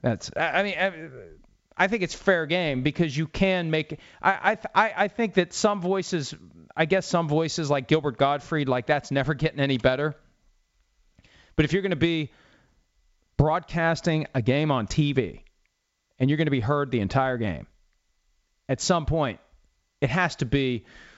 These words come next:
pleasing to the widespread audience. And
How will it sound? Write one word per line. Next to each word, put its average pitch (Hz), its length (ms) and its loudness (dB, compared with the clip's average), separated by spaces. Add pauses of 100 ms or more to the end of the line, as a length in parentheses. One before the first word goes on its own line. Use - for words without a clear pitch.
(140)
pleasing 131 760 0 (120)
to 135 100 2
the 107 240 -2 (640)
widespread 110 760 -2 (120)
audience. 85 540 -4
And 82 240 -4